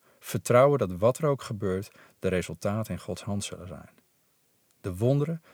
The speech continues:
die voor nodig zijn trouwens ook. En hoe word je zo dapper? Door God dit vertrouwen te geven.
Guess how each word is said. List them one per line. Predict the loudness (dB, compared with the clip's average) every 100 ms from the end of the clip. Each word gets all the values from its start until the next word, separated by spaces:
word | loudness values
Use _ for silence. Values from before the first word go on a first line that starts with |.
| _
die | -6 -4
voor | -2
nodig | -2 -4 -6
zijn | -8
trouwens | -8 -8 -8 -10
ook. | -18 _ _ _ _ _ _ _ _ _ _
En | -4
hoe | 0
word | 2 2
je | 2
zo | 2 2
dapper? | 2 2 -4 -8 _ _ _ _ _ _ _ _ _
Door | -6 -4
God | -4
dit | -4 -6
vertrouwen | -4 -2 -2 -4
te |
geven. | -6 -4 -6 -8